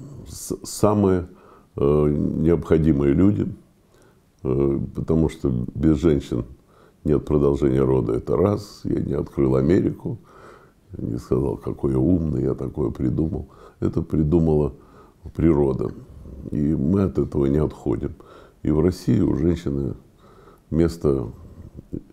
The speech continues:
если не первое, то второе, а чаще первое. Поэтому да здравствует российская женщина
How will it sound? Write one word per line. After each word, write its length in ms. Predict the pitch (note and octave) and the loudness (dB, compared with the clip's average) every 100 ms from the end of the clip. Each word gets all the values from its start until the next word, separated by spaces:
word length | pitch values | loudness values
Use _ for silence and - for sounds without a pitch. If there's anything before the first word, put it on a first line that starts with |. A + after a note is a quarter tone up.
| _ - | _ -4
если 240 | - E2 | 0 2
не 100 | E2+ | 2
первое, 440 | - G#2 F2+ C#2 | 2 2 4 0
то 140 | C#2+ D#2 | -2 -4
второе, 580 | - D2+ C2 B1 B1 - | 0 0 2 0 -2 -6
а 80 | D2 | -6
чаще 340 | - E2+ - - | 0 0 0 -4
первое. 420 | - A1 A#1 - _ _ _ - - - _ - | -2 -4 -4 -8 _ _ _ -20 -20 -20 _ -6
Поэтому 540 | F#2 F2 F2+ D2+ B1+ C2+ - - A2 _ | -2 0 0 0 -2 -8 -20 -20 -20 _
да 140 | D2+ C#2+ | -2 0
здравствует 500 | F#2 F#2+ - - - | 2 0 0 -4 0
российская 560 | C#2+ D2 - - A#1+ | -2 -2 -6 -4 -2
женщина 400 | A1+ - - - | 0 0 -2 -8